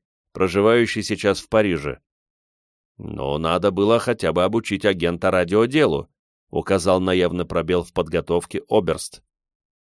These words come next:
"С ним в паре был отправлен умелый радист", — пожал плечами Гауптман. Обстановка требовала ускоренной заброски группы.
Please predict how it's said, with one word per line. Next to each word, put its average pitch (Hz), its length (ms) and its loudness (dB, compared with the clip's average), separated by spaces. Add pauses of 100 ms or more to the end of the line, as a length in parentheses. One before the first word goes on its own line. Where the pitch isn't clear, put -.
(280)
"С - 60 -12
ним 165 260 -4
в - 140 -14
паре 139 300 4
был 127 180 4
отправлен 113 520 2
умелый 92 360 0
радист", — 85 500 -4 (400)
пожал 80 320 0
плечами 98 480 -4
Гауптман. 71 640 -4 (720)
Обстановка 147 720 2
требовала 107 560 4
ускоренной 90 580 0
заброски 82 520 -2
группы. 71 460 -6